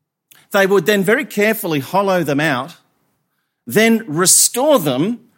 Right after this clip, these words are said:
to factory condition with someone inside. And you could move them,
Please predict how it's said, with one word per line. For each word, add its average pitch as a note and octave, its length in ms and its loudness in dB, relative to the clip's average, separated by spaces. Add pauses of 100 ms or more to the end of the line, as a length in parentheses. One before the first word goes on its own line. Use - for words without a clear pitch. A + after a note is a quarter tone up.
(160)
to G3 120 2
factory G3 720 -2
condition D#3+ 720 -2
with A3+ 180 -2
someone D#3 460 -2
inside. A#2+ 640 -6 (960)
And A3+ 240 2
you C#4+ 200 2
could A#3+ 260 2
move G#3+ 480 0
them, A#3+ 320 0